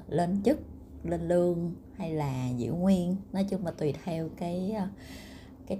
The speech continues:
thể hiện của bạn trong năm vừa qua, tùy theo cái, ờ, tính chất công việc, cái, ờ, ờ, chất lượng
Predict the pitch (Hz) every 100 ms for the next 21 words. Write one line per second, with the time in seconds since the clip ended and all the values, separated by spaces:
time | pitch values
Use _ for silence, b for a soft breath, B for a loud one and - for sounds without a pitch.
0 | - 190 196 - 139 160 165 - - 143
1 | 160 156 165 156 151 139 151 165 151 -
2 | - - - 139 180 165 - 165 180 185
3 | 190 190 180 170 160 160 185 226 240 247
4 | - 170 160 160 139 127 - - 156 160
5 | 185 196 180 165 151 - B B B B
6 | B B B B - 160 156 151 143 139
7 | 220 220 - 147 123 139